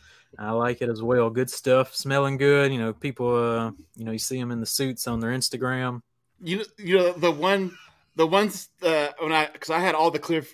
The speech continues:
Speaker 2: I have all the clear bottles of them when they first came out.
Speaker 1: Yep,
Speaker 2: And
Speaker 1: the
Speaker 2: I showed them
Speaker 1: original
Speaker 2: the brand,
Speaker 1: clear
Speaker 2: I was like,
Speaker 1: bottles.
Speaker 2: "Dude, you gotta look at these things." And he was like, <gasps>
Speaker 1: Now they're in
Speaker 2: I,
Speaker 1: the
Speaker 2: I
Speaker 1: nice
Speaker 2: got him
Speaker 1: matte
Speaker 2: addicted to it.
Speaker 1: black.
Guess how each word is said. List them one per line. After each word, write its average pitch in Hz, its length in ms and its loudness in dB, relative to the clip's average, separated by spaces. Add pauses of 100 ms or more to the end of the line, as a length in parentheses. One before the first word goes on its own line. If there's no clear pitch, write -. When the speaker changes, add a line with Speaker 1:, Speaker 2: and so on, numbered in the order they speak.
Speaker 2:
I 147 60 -6
have 156 140 -2
all 147 100 2
the 131 80 -10
clear 165 220 -2
bottles 123 380 0
of 120 100 -8
them 120 160 -6
when 120 80 -6
they 120 80 -4
first 139 280 -6
came 123 200 -4
out. 131 300 2 (100)
Speaker 1:
Yep, 117 220 0
Speaker 2:
And 117 60 -6
Speaker 1:
the 110 60 0
Speaker 2:
I 110 40 2
showed 113 60 2
them - 40 2
Speaker 1:
original 156 180 0
Speaker 2:
the 127 120 0
brand, 160 180 2
Speaker 1:
clear - 60 4
Speaker 2:
I - 20 0
was 143 80 0
like, 127 100 6
Speaker 1:
bottles. 123 160 2
Speaker 2:
"Dude, 143 100 -6
you 170 60 -12
gotta 123 220 -4
look 220 120 0
at 277 60 -10
these 180 160 -8
things." 117 320 -2
And 131 140 -8
he 160 80 -2
was 151 120 -8
like, 107 220 -12
<gasps> - 1400 -18
Speaker 1:
Now 120 180 0
they're 120 100 0
in 117 80 0
Speaker 2:
I, 107 60 -4
Speaker 1:
the 110 140 -4
Speaker 2:
I 127 60 2
Speaker 1:
nice 127 80 4
Speaker 2:
got 185 100 6
him 165 60 2
Speaker 1:
matte 139 80 2
Speaker 2:
addicted 131 320 -2
to 120 60 2
it. - 20 4
Speaker 1:
black. 131 300 4